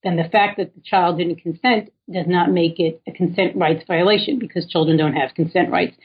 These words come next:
And so that's why I think that the lines of argument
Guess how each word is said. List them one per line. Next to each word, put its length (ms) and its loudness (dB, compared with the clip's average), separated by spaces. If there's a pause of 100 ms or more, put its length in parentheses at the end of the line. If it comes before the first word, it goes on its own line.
(220)
And 220 0
so 220 2
that's 260 0
why 220 2
I 100 0
think 260 0
that 120 -2
the 60 0
lines 400 2
of 140 -2
argument 540 2